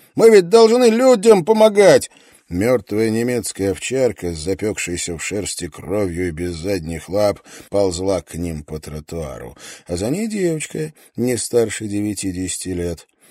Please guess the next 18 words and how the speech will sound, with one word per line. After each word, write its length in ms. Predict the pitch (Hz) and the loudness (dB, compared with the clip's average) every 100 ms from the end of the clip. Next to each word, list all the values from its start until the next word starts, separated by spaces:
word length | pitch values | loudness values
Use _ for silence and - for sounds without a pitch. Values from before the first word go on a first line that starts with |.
| _ | _
Ее 240 | 90 104 | -4 -2
грудь 340 | 98 117 107 107 | -2 -4 -4 -6
и 40 | |
живот 480 | 92 107 123 123 - | -4 -2 -2 -2 -4
являли 380 | 101 107 110 104 | -4 -2 -2 -2
собой 420 | - 104 107 104 | -4 -4 -2 -2
одну 240 | 95 101 | -4 -4
огромную 720 | 98 80 80 117 101 92 92 | -4 -6 0 0 0 -2 -4
открытую 600 | 92 - 98 104 90 85 | -6 -8 -6 -6 -6 -8
рану, 520 | 82 104 131 117 98 - - - _ | -4 -2 -2 -2 -4 -6 -14 -20 _
а 160 | - 110 | -2 -2
остатки 460 | 127 - 160 - 151 | 0 0 -2 -2 -6
органов 580 | 165 143 143 139 - | -4 -2 0 -2 -4
иссушились 880 | 131 - - 135 - 160 147 135 110 | -6 -6 -6 -6 -6 -4 -2 -2 -4
и 100 | 123 | -4
сморщились, 960 | 104 - 107 143 117 - 113 110 104 95 | -6 -6 -2 -2 -2 -6 -6 -4 -4 -4
запятнав 720 | 107 95 107 95 98 85 - | -6 -6 -8 -6 -6 -6 -10
платьице. 800 | - 90 73 - - - 67 - | -8 -8 -8 -16 -14 -12 -10 -14